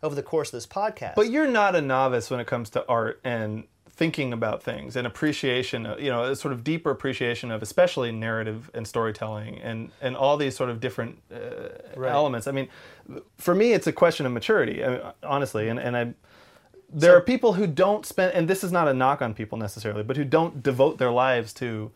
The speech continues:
Speaker 2: communicating artistically or narratively or with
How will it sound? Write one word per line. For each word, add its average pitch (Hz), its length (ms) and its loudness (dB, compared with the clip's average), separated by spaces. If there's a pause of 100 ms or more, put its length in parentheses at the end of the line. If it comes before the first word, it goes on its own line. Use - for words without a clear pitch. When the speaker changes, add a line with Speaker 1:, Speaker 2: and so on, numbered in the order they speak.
(380)
Speaker 2:
communicating 120 640 0
artistically 113 580 -4
or 117 140 -2
narratively 110 640 -4
or 113 220 -6
with 117 320 -8